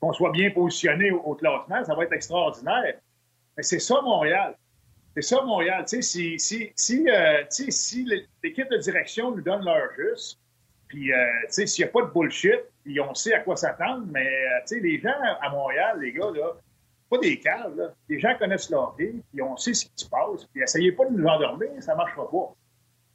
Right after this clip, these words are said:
Et malheureusement, je pense qu'on a essayé de nous endormir pendant quelques années, là, dans les années passées, puis, euh, je pense que les gens ont une chance, parce que les gens, avant la, la venue de, de,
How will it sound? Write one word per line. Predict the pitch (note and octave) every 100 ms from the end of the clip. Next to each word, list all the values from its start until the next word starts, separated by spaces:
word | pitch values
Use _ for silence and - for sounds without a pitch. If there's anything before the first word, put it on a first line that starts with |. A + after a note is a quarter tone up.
| _ D3
Et | E3 C#3
malheureusement, | B2 D3+ E3+ F3 B2 G#3+ A#3 F3+ -
je |
pense | F#3 G#3
qu'on | F3 D#3+
a |
essayé | - F3
de | F#3
nous | D#3
endormir | D#3 C#3 D#3+ F#3+
pendant | D3+ C#3+
quelques | D3 D#3+ D#3+ C#3
années, | B2+ F3 A3
là, | D#3+
dans | C#3 C3+
les |
années | C#3+ D3
passées, | C#3+ B2+ - E3 A3+ -
puis, | C#3 C3
euh, |
je | -
pense | F3+ F#3
que | D3
les | C3+ B2
gens | E3+ G3+
ont | D#3
une |
chance, | - E3+ B3+ A3+ - - _ _ _ _ - _ _ _ -
parce | B2+
que | D#3
les | D3+ C#3+
gens, | G3 B3+ G3+
avant | C#3+ F3+
la, | D#3 D3+ -
la | C3+
venue | B2+ C#3+ D#3 A3
de, | D#3
de, | C3 B2+